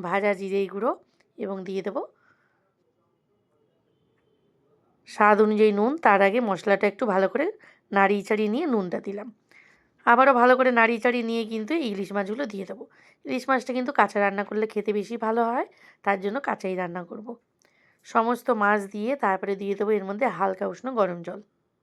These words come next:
ইলিশ মাছে পাতলা ঝোল খেতে বেশি ভালো লাগে আলু বেগুন দিয়ে, তার জন্য কিন্তু আজকে পাতলা ঝোল রান্না করছি। ভালো করে নাড়াচাড়া দিয়ে আরও কয়েকটা কাঁচা লঙ্কা ওপর থেকে দেবো, এটা কিন্তু চেরা নেই, গোটা গোটা দিচ্ছি,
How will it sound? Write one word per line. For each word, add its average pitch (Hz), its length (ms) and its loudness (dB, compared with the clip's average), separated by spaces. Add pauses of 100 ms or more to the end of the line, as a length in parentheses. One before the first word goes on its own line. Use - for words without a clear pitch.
(760)
ইলিশ 240 240 -6
মাছে 262 280 0
পাতলা 226 380 4
ঝোল 220 240 -2
খেতে 233 260 -4
বেশি 220 260 -6
ভালো 220 240 0
লাগে 208 200 2
আলু 196 200 2
বেগুন 196 280 -4
দিয়ে, 202 200 -6 (420)
তার 208 160 -2
জন্য 196 200 -6
কিন্তু 196 260 -8
আজকে 202 280 -4
পাতলা 208 400 -2
ঝোল 190 220 -10
রান্না 180 260 -6
করছি। - 360 -20 (1700)
ভালো 220 260 2
করে 233 180 2
নাড়াচাড়া 214 480 2
দিয়ে 208 280 -2 (440)
আরও 202 200 4
কয়েকটা 202 380 2
কাঁচা 196 280 0
লঙ্কা 190 300 -2
ওপর 214 240 -2
থেকে 226 200 -10
দেবো, 233 160 -4
এটা 240 180 -4
কিন্তু 196 280 -10
চেরা 190 280 0
নেই, 226 220 -8
গোটা 202 240 -2
গোটা 185 220 -4
দিচ্ছি, 180 400 -12